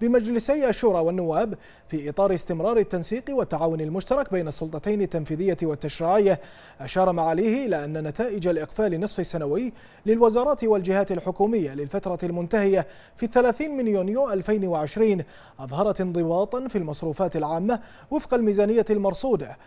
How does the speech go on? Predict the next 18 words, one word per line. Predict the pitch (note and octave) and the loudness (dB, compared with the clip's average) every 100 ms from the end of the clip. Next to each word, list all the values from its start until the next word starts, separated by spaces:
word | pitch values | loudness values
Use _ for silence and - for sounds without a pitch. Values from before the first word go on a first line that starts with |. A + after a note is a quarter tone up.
| - - | -20 -20
وانخفاضا | C3+ C3+ D3+ C#3 G3 F#3 C4 | -18 -12 -12 -2 0 2 0
للمصروفات | A#3 E3 - D#3+ F#3+ F#3 | 0 -2 -4 -2 0 0
المتكررة | F3 F3 E3+ D#3 A#3 G#3 G3 D3 - - A3 | -2 -2 -4 -2 2 4 4 -2 -12 -12 -4
مقارنة | B3 A#3+ C4 D4+ A3+ G#3+ | 0 2 2 2 0 -2
بنفس | F#3+ G3 A3+ G3+ | -2 -4 -2 -2
الفترة | F3+ F3 B3+ | -2 -2 -2
في | B3 G3 | 0 0
عام | G3+ G#3 | 2 2
ألفين | F#3+ F#3 G3 F3 | 0 0 -2 0
وتسعة | F3 E3 E3+ F3 F#3+ | -2 -2 -2 -2 2
عشر، | A3+ A#3 G3 - - - - - | 2 2 -2 -4 -16 -20 -20 -16
وهو | B2+ C3+ C3+ | -12 -8 -6
ما | C#3 | -4
يؤكد | D3 G3 G3+ F3+ | -2 -2 0 -2
السعي | E3 - G3 A#3+ | 0 2 2 4
لمواصلة | C4+ G#3 F3+ D#3 A3 F#3 | 2 2 0 0 -2 0
ضبط | E3+ F#3 G3+ G3+ | 0 0 -2 -4
المصروفات | D#3+ F3+ F3 E3 A3 G#3 | -4 -4 -4 2 4 4